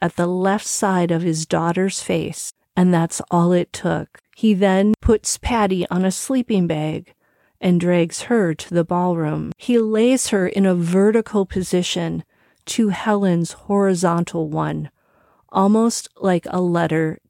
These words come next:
T. He cleans up once again in anticipation of Fred's arrival home.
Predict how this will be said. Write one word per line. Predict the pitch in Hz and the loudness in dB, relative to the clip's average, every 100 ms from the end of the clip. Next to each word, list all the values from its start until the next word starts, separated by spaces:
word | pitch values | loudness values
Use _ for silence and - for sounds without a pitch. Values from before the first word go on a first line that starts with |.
| - | -16
T. | - 196 170 - 151 160 _ _ _ _ _ _ _ | -10 -6 -6 -6 -10 -16 _ _ _ _ _ _ _
He | 214 | -8
cleans | 185 - 233 247 254 226 | -8 -2 2 4 4 2
up | 196 190 | 0 2
once | 185 185 - | 0 0 -2
again | 220 214 185 165 180 180 _ _ _ - | 0 0 2 0 -4 -10 _ _ _ 0
in | 214 202 196 | 0 2 2
anticipation | 190 185 220 - 220 - 190 185 190 196 | 0 0 -2 -2 -4 0 0 0 -2 -2
of | - 190 | 0 0
Fred's | - - 202 196 190 - - | -2 -2 0 2 0 -4 -4
arrival | 170 156 147 147 156 156 | -2 0 -2 -2 -4 -4
home. | 143 - 180 156 147 151 | -6 -8 -6 -6 -6 -10